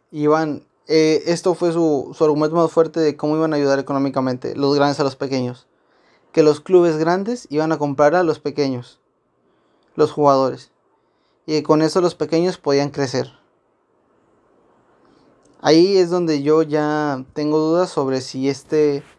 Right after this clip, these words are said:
sobre si, ya si la Superliga Europea va a funcionar para ellos, pero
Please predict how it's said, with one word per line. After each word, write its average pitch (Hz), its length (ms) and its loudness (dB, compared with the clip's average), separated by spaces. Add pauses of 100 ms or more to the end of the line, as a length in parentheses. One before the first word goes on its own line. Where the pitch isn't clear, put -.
(460)
sobre 151 340 4
si, 147 380 -8 (140)
ya 160 220 0
si 170 280 -2
la 156 200 2
Superliga 170 460 2
Europea 196 360 0
va 190 100 0
a 175 40 -4
funcionar 180 500 -4 (560)
para 135 260 2
ellos, 131 320 -2
pero 143 720 0